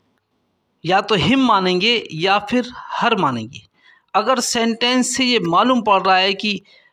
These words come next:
लड़का है तो हिम मान लो और लड़की है तो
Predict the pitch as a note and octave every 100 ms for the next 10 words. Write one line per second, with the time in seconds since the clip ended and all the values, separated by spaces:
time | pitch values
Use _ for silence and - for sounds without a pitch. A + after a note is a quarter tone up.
0 | - D3+ F#3+ A3+ B3 A#3 A#3 F#3+ D3+ A#3+
1 | A3+ F#3+ F3 F#3+ G#3+ - _ _ - F#3
2 | E3+ E3 G3 G#3 C4 A3+ G3 A#3 C#4 C4